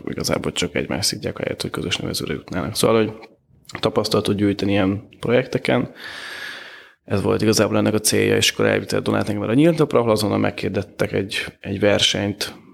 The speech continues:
ö, egy ilyen hackathont, ezek ilyen huszonnégy órás ötletversenyek, és hogy akkor arra induljunk minél több csapattal, hogy ugye röviden a biga neve Budapest Innovation Groupnak,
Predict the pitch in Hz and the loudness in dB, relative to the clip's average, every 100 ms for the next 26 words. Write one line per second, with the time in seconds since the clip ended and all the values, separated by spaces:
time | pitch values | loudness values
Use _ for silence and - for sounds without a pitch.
0 | _ _ _ - 98 95 95 98 87 110 | _ _ _ -6 -2 -2 -2 -2 -2 0
1 | 127 127 113 107 98 101 107 107 104 101 | 2 2 2 2 2 0 0 0 0 0
2 | 101 98 95 113 110 - 113 107 - - | 0 0 0 0 0 0 2 2 2 2
3 | 110 110 - - - 104 - 98 98 98 | 2 0 -6 -14 -10 -8 -4 -6 -4 -2
4 | 95 92 90 95 - _ _ - - - | 0 2 2 -2 -4 _ _ -16 -16 -16
5 | - - - - _ - 98 98 98 104 | -18 -18 -18 -20 _ -4 0 4 4 4
6 | 95 - - 117 110 - 101 98 95 - | 2 0 -2 0 0 2 4 4 2 -4
7 | - _ _ _ _ - 104 104 101 107 | -6 _ _ _ _ -6 2 4 4 4
8 | 101 98 104 104 104 107 113 104 98 101 | 4 2 2 2 2 0 -2 -2 0 0
9 | 101 - 117 - 120 143 143 127 123 113 | 0 0 0 2 2 4 4 4 2 0
10 | - | 0